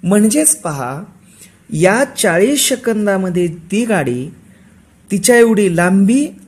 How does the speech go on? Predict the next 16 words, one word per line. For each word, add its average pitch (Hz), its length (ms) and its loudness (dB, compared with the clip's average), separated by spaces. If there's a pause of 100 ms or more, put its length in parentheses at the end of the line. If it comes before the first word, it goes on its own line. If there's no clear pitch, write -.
आणि 262 200 -2
बोगद्याची 233 640 0
लांबी 135 340 -8 (440)
ओलांडत 147 520 -4
असेल. 110 360 -8 (760)
लक्षात 180 360 -6
आलं? 220 220 -4 (680)
चाळीस 196 420 0
सेकंदामध्ये 180 680 -6
गाडी 143 420 -6 (400)
काय 202 160 0
करते? 220 380 -6
स्वतःच्या 202 580 -2
लांबी 208 340 0
एवढं 208 220 2
अंतर 156 440 -4